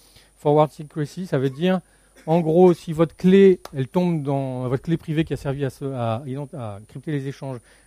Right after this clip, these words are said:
elle tombe, euh, elle est connue de quelqu'un, le forward secrecy assure que même si cette clé tombe dans le,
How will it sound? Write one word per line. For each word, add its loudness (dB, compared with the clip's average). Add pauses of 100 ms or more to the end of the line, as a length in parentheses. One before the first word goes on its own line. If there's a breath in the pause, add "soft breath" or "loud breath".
elle 0
tombe, -6
euh, -4
elle -4
est -8
connue -6
de -8
quelqu'un, -6 (560 soft breath)
le -16
forward 2
secrecy -14
assure -2
que -6
même 2
si -14
cette -12
clé -6
tombe -10
dans -10
le, -6